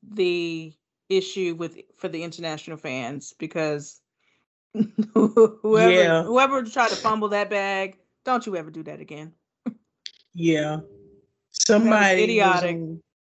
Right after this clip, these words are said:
Speaker 2: yeah.
Speaker 1: And, uh, I'm glad that, you know, the cast and crew were very vocal about trying to help the fans out and, and, and getting this, uh,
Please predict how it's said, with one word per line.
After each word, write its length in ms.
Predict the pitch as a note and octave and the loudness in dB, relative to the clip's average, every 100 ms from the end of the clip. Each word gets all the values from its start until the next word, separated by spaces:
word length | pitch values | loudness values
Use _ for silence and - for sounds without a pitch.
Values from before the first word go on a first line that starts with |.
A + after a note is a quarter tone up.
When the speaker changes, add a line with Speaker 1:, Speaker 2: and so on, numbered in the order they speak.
| - | -12
Speaker 2:
yeah. 440 | E3 E3 D3 C#3 D#3+ | -4 -2 -4 -6 -12
Speaker 1:
And, 340 | F3+ F3 E3+ E3 | -8 -6 -4 -4
uh, 340 | E3 D#3+ D3 | -2 0 0
I'm 120 | E3+ | -2
glad 440 | F3+ G3 G3 G3 F#3 | 0 2 4 2 0
that, 340 | F3+ F3 - | 0 0 -2
you 120 | F3+ | -10
know, 420 | F#3 D#3+ D3+ D3+ D#3+ _ _ _ _ _ _ _ - | -8 -6 -8 -10 -16 _ _ _ _ _ _ _ -18
the 80 | E3 | -12
cast 600 | - F#3 F3 F3+ F3+ - | -2 0 2 0 -4 -10
and 400 | E3 D#3 D3+ - | -12 -12 -14 -14
crew 340 | - F#3 F3+ | -4 -2 -2
were 460 | E3+ E3 D#3 D3+ C#3+ | -4 -4 -4 -4 -6
very 300 | D#3 F3+ F3+ | -4 -2 0
vocal 560 | E3 F3 E3+ F3 E3+ E3+ E3 | 0 0 0 -2 0 -2 -4
about 200 | - D#3+ | -2 -2
trying 260 | D#3 F3 D#3+ | 0 -2 0
to 60 | E3+ | 0
help 360 | F3 E3 - _ _ _ _ _ _ - | -2 -2 -6 _ _ _ _ _ _ -14
the 80 | D#3+ | -10
fans 480 | - E3+ D#3+ E3 E3 | -6 -4 -4 -4 -2
out 360 | D#3 D3+ - | 0 0 -2
and, 280 | - D#3 C#3 | -8 -10 -8
and, 260 | F#2+ C3 - _ | -10 -10 -12 _
and 200 | D3 D3+ | -12 -6
getting 340 | F3 E3 D#3+ D#3 | -2 -2 -2 -4
this, 440 | D3+ - - - | -6 -8 -10 -6
uh, 380 | C3+ C3 B2 | -4 -2 -4